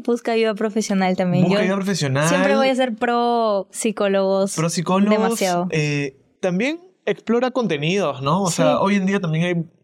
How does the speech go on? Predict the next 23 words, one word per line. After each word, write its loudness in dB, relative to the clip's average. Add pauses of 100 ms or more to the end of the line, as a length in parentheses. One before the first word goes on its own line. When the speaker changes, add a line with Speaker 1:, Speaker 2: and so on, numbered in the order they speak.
Speaker 2:
buenos 0
contenidos -2
que -4
te, -4 (180)
te -2
ayudan 0
a -2
conocer -4
nuevas -2
cosas -4
y -4 (680)
tampoco -4
te, -2
te -2
encierres -2
o -2
seas 0
de 0
mente -4
cerrada -2
de -2
que -8
solamente -2